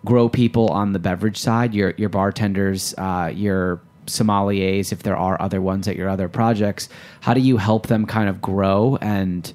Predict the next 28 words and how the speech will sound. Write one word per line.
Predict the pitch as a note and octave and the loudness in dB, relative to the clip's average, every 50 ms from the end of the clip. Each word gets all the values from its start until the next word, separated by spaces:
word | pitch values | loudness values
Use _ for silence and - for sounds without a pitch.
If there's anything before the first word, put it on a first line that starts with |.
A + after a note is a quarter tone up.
| - - - - - _ - | -18 -20 -20 -20 -20 _ -2
put | - C3 A#2+ - F#2+ F#2 | 0 0 0 0 -4 -4
their | G#2 G2+ G2+ G#2 G#2+ A2+ - - | -2 0 2 2 2 0 2 2
own | A#2 A2+ A#2 A#2+ - | 2 2 2 2 2
imprint | G#2 A#2+ A#2 A2+ - - C3+ C3+ C#3 C3 - | 2 2 2 2 0 0 0 0 0 -2 -2
on | - A2+ A#2 A2+ A2+ | -2 0 0 0 0
cocktail | - B2+ A2 B2 - - C3 B2 B2 | 0 0 0 0 0 0 0 0 0
programs | - - C3 C3 B2+ C3+ C3+ C3+ C#3 C#3+ C#3 - - | 0 0 0 0 0 0 0 0 0 -2 -2 -2 0
while | G#2+ G#2 G2 F#2+ F#2+ | 2 2 4 4 2
you | F#2+ F2+ F#2+ G#2 G#2+ G#2 G#2 G#2 G#2 G2+ G2+ G2 G2+ - - - _ - - - - - - - _ | 0 0 0 0 2 2 2 2 2 2 2 0 -2 -4 -8 -16 _ -20 -20 -20 -20 -20 -20 -20 _
still | - - - - - - - - A#2 A2 G#2 G2+ | -12 -10 -8 -8 -8 -8 -4 0 0 2 2 2
maintain, | G2 G2 F#2+ F#2+ F#2 - - G#2 G2 G2 F#2+ F2+ F2+ F2+ E2+ - - - - - - - - - | 0 0 0 0 -2 -2 -2 -2 0 0 0 -2 -2 -4 -6 -8 -12 -20 -20 -20 -20 -20 -8 -6
you | G#2 | -4
know, | F2+ D#2 D#2+ E2 - - - - - - - - - | -4 -4 -4 -6 -10 -14 -20 -20 -20 -20 -20 -12 -8
creative | - - B2+ A#2+ G#2+ G#2 G2+ G#2 G2+ - - | -2 0 2 2 4 4 2 2 0 -2 -2
control, | - A#2 G#2 G2 - - B2 A#2 A#2 B2+ D3 C#3+ | 0 0 0 0 0 2 4 4 6 6 4 4
or | A#2+ G#2 F#2+ | 4 2 2
at | - G#2+ | 0 0
least | A2 A2+ G#2 - - | 0 0 0 0 -2
a | G2 | 0
lot | G2 F#2+ F#2+ F#2+ | 0 0 0 0
of | F#2+ F#2 | -2 -2
creative, | - - - A2 G#2 G2 G2 F#2+ F#2 F#2 - - - | -4 -4 -2 0 2 2 2 0 0 -2 -6 -10 -14
creative | - - B2+ A2 G2+ E2+ - | -4 0 2 2 2 0 0
input? | - A2 G#2 F#2 G2+ F#2+ D2+ - | 0 0 0 0 0 -2 -2 0
How | G#2 G#2+ G#2+ | 0 0 0
collaborative | - - - G2+ F2+ F#2 F#2+ F#2 G#2+ G#2 B2 B2+ C#3 C#3 - | 0 -2 -4 -4 -2 0 0 0 2 2 2 2 2 0 2
is | C#3 D3+ C#3+ D#3+ | 0 2 2 2
it | F3 F#3 - | 2 0 0